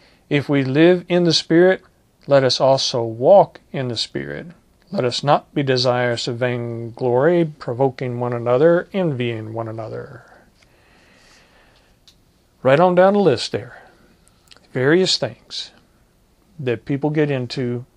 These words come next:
when they get away from the guidance of the Holy Ghost, and the things that we can have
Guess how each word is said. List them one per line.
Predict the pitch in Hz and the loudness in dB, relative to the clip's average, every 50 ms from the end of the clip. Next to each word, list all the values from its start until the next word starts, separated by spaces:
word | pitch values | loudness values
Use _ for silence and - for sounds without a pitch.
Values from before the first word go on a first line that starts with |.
| _ _ | _ _
when | - 117 113 | -12 -10 -10
they | 113 113 | -6 -6
get | 123 127 | -4 -4
away | 127 120 123 123 127 | -2 0 0 0 -2
from | 123 - - 131 127 | -2 -4 -8 -10 -8
the | 120 | -6
guidance | 113 120 117 120 123 127 123 - | -4 -4 -4 -4 -4 -6 -6 -6
of | 139 127 | -6 -6
the | 123 | -4
Holy | 117 120 113 117 117 | -6 -6 -6 -8 -6
Ghost, | 117 123 117 120 120 - - _ _ _ _ _ - - _ _ _ _ - | -6 -6 -6 -6 -6 -10 -14 _ _ _ _ _ -20 -20 _ _ _ _ -4
and | - 135 139 143 156 165 165 170 175 170 - _ | -2 0 0 2 2 2 0 0 -4 -6 -10 _
the | - 151 | -10 -6
things | - - 151 151 147 139 | -4 -2 -2 0 0 -2
that | 135 131 | -2 -4
we | 135 135 | -4 -6
can | - 127 120 | -6 -6 -4
have | 139 143 147 160 185 185 170 175 208 | -4 -4 -2 -2 -2 -2 -4 -6 -12